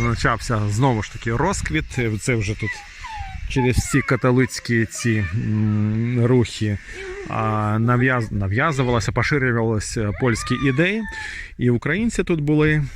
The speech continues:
е, де був, е, храм український, який, ну, приблизно в тих роках,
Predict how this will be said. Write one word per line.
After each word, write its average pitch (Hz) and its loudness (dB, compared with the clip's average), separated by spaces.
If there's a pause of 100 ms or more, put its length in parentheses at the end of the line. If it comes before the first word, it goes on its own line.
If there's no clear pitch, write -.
(400)
е, 117 -2
де 127 0
був, 135 -2
е, 127 0
храм 139 -2
український, 156 0 (880)
який, 127 0 (120)
ну, 190 2
приблизно 135 2
в - -6
тих 127 -2
роках, 120 0